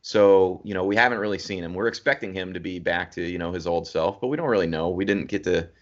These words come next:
see, you know, those guys in fall camp a whole lot in an actual, you know, eleven-on-eleven, seven-on-seven pass skeleton type stuff. So we're kinda going on, on the word of, you know, the coaches and the players that have seen him.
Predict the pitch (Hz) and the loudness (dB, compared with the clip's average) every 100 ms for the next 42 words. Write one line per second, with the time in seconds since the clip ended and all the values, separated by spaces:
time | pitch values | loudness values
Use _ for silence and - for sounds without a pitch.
0 | _ _ _ _ - - 117 113 101 92 | _ _ _ _ -6 -2 2 2 2 0
1 | 90 87 90 85 92 90 85 85 - 92 | 2 4 4 4 2 2 0 -4 0 2
2 | 90 90 87 87 87 85 85 - 82 87 | 2 0 -2 -2 0 2 2 0 0 0
3 | 90 87 90 85 85 85 85 82 87 87 | 0 0 -2 -2 -2 -2 -2 2 2 4
4 | 87 82 82 82 85 82 82 90 85 82 | 2 2 2 2 2 -2 -2 -2 0 0
5 | 82 82 80 82 95 - 78 71 85 78 | 0 0 0 0 0 0 -2 -2 -4 -6
6 | 69 - 76 - _ _ _ _ _ _ | -6 0 0 0 _ _ _ _ _ _
7 | _ - - 117 120 135 156 104 101 101 | _ -4 4 6 6 6 4 6 6 6
8 | 98 95 - 95 92 92 98 95 90 87 | 4 2 0 0 2 4 6 6 2 -2
9 | _ _ _ _ _ 131 110 113 113 110 | _ _ _ _ _ 2 2 2 2 2
10 | 113 104 101 - 104 104 87 90 85 - | 2 -2 -2 2 4 4 4 0 0 -2
11 | 110 87 78 | -2 -2 -4